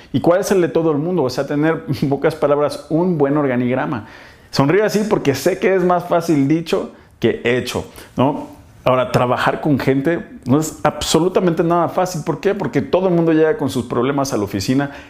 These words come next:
llega con sus emociones, llegan desesperados del tráfico, aspiran a ganar más cuando no están haciendo lo suficiente, no agregan suficiente valor y tú desde tu punto de vista dices, "Oye, pues no ha-, haz más y te pago más",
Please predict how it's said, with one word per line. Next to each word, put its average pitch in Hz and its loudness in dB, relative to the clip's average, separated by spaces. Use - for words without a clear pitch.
llega 180 4
con 135 2
sus 131 -4
emociones, 147 2
llegan 165 0
desesperados 143 0
del 127 0
tráfico, 135 0
aspiran 180 0
a 151 0
ganar 143 0
más 160 0
cuando 127 0
no 190 0
están 185 -2
haciendo 151 -2
lo 127 -2
suficiente, 123 -2
no 156 4
agregan 170 0
suficiente 147 0
valor 147 2
y 147 -2
tú 196 0
desde 170 2
tu 139 -6
punto 156 -2
de 147 4
vista 151 0
dices, 147 0
"Oye, 175 2
pues 135 -2
no 170 2
ha-, 185 2
haz 175 0
más 185 0
y 175 -6
te 180 -4
pago 170 -2
más", 175 -4